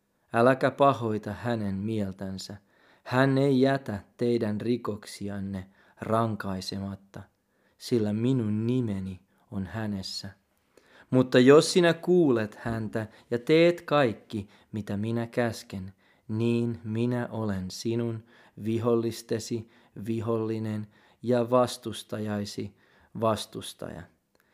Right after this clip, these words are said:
Sillä minun enkelini käy sinun edelläsi ja johdattaa sinut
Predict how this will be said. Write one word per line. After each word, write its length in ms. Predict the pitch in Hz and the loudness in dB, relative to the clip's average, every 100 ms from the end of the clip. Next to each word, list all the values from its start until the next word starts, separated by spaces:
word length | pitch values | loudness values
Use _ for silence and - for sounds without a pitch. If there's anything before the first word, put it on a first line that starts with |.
| _ | _
Sillä 320 | - 131 120 120 | -4 2 2 2
minun 460 | 131 151 147 143 - | 2 0 0 -2 -2
enkelini 840 | 131 123 110 107 101 98 101 95 _ _ - | 0 0 -2 -4 -2 -2 -4 -8 _ _ -2
käy 380 | 120 113 107 101 _ | 2 2 0 -8 _
sinun 640 | - - 131 123 120 117 110 - - | -16 -6 -2 0 0 -2 -6 -12 -6
edelläsi 720 | 110 101 101 98 98 - 98 - _ - | -4 -2 -2 -4 -6 -8 -12 -14 _ -8
ja 80 | 101 | -4
johdattaa 840 | 104 123 131 123 117 - - 117 110 | 4 6 6 2 -2 -4 -4 -2 -4
sinut 540 | - 120 107 95 | -2 -2 -2 -6